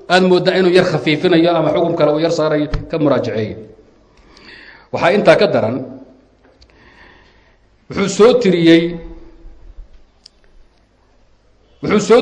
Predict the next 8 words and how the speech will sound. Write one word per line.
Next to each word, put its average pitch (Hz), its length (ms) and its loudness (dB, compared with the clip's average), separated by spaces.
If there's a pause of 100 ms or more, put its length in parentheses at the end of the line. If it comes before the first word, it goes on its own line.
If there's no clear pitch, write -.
tiriyey 202 240 2
macaasi 175 520 0
badan 175 280 0
isaga 175 200 0
Sar-, 185 280 0
Sarwajul 165 320 0
Caabidiin 143 420 -4
ah. - 100 -12